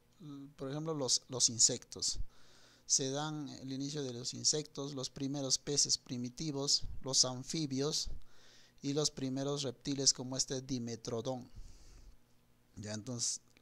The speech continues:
característico del paleozoico, los insectos gigantes como esta meganeura, peces,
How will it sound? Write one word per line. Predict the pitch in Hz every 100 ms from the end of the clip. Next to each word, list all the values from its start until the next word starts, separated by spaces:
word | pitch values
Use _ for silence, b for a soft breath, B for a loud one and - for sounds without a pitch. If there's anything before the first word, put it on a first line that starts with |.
| -
característico | 143 147 143 180 214 - 190 185
del | 170
paleozoico, | 160 170 170 220 220 226 226 - B B B B -
los | - 123
insectos | 135 - 160 - 135
gigantes | 123 117 139 175 156 151
como | - 143 139
esta | -
meganeura, | 131 127 131 147 185 170 165
peces, | 160 - 160 156 - 143 -